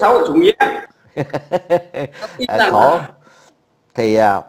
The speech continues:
Speaker 2: nhưng mà bây giờ thì nó vãn hồi lại, nó vãn hồi nhưng mà cái vết nhơ nó không bao giờ xóa được con. Nó vãn hồi lại
Speaker 1: Đúng
Speaker 2: thì
Speaker 1: rồi.
Speaker 2: chắc, ờ, nó rõ, rõ ràng,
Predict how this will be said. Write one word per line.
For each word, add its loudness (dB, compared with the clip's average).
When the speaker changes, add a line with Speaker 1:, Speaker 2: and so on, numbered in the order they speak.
Speaker 2:
nhưng -8
mà 2
bây -2
giờ 2
thì -6
nó -4
vãn -4
hồi -2
lại, -4
nó -6
vãn -4
hồi -2
nhưng -8
mà -8
cái -6
vết -2
nhơ -2
nó -8
không -14
bao -4
giờ -4
xóa -6
được -10
con. -10
Nó -4
vãn -6
hồi -8
lại -8
Speaker 1:
Đúng -6
Speaker 2:
thì -2
Speaker 1:
rồi. -2
Speaker 2:
chắc, -2
ờ, 0
nó 0
rõ, -2
rõ -2
ràng, -6